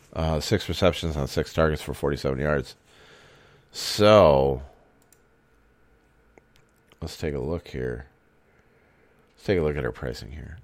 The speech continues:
So Will Fuller, seventy-one hundred, twenty-three, twenty-three and sixty-eight hundred. Good for thirteenth, seventeenth, and ninth.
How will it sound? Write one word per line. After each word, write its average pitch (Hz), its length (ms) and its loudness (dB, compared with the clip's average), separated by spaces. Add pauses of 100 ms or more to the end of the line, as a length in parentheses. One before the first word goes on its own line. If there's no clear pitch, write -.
(180)
So 101 140 2
Will 107 200 8
Fuller, 80 320 6
seventy-one 95 520 6
hundred, 87 260 4
twenty-three, 87 840 0 (540)
twenty-three 95 640 0
and 73 140 -4
sixty-eight 80 420 -2
hundred. 82 320 0 (680)
Good 101 160 2
for 90 140 0
thirteenth, 90 460 0
seventeenth, 82 500 0
and 62 260 -8
ninth. 95 680 -2